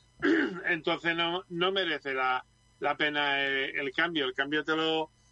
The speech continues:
te lo va a merecer cuando tú, tú tengas un crecimiento deportivo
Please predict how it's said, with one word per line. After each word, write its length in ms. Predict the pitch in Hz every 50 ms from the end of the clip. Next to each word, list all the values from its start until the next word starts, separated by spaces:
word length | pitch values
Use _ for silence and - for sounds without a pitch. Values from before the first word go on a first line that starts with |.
| _ _ -
te 120 | 156 156
lo 120 | 160 160
va 100 | 165 165
a 40 | 160
merecer 380 | 165 165 165 165 - 180 175 170
cuando 280 | 180 180 180 180 165
tú, 240 | 151 165 165 165 160 - _ -
tú 160 | 160 165 160
tengas 440 | - 175 175 175 160 151 135 120 - _ _ _ _ _ -
un 160 | 160 165 151
crecimiento 680 | - 180 165 156 - 170 165 170 170 165 - - 165
deportivo 760 | 165 175 165 170 175 165 156 - 180 180 165 180 190 202 -